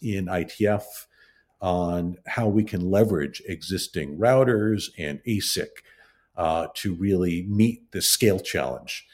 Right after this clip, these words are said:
Because that's really what D dos is today. It's just an economic scale challenge. Uh, and when we have sufficient, you know, terabits per second through the router, and when we've got sufficient,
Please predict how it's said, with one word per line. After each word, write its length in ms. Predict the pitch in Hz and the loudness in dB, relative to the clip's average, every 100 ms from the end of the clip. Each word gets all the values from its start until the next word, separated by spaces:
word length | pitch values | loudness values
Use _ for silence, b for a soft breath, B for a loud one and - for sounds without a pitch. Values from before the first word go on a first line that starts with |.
| b b | b b
Because 340 | 156 147 175 170 | 8 8 8 8
that's 200 | 220 220 | 8 10
really 160 | 233 156 | 10 12
what 140 | 113 | 10
D 120 | 131 | 8
dos 260 | 110 - 123 | 8 6 4
is 120 | 104 | -2
today. 220 | 95 71 | -2 -4
It's 120 | - | -4
just 260 | - 151 - | -2 -2 -2
an 80 | 110 | -2
economic 560 | 101 - 95 87 82 - | -2 0 -2 0 -2 -2
scale 360 | - 98 92 | 0 2 2
challenge. 640 | - - 65 - - - - _ _ _ _ _ _ | 0 -8 -10 -14 -12 -12 -12 _ _ _ _ _ _
Uh, 320 | 85 80 80 - 151 | 0 2 0 -2 4
and 460 | 127 120 110 92 | 6 8 6 6
when 240 | 117 135 143 | 6 6 6
we 140 | 127 | 4
have 500 | 104 127 127 117 110 | 4 4 6 4 0
sufficient, 840 | - 95 - 151 - - 120 110 - _ _ _ _ | -6 -8 0 0 2 2 2 0 -8 _ _ _ _
you 100 | 127 | 0
know, 80 | 87 | 0
terabits 540 | - 127 117 117 117 - | 2 6 8 6 2 -2
per 100 | 107 | 0
second 480 | - 113 131 139 - | 4 4 4 -2 -4
through 140 | - 92 | -8 -4
the 100 | 80 | 0
router, 600 | 107 151 175 170 165 b b b b _ 117 | 4 4 4 2 0 b b b b _ -2
and 260 | 104 107 | 0 6
when 180 | 110 120 | 8 10
we've 200 | 120 113 | 8 4
got 320 | 113 101 - | 4 2 2
sufficient, 920 | - 98 - 151 127 - 123 107 - | -6 -10 0 2 2 4 4 2 -2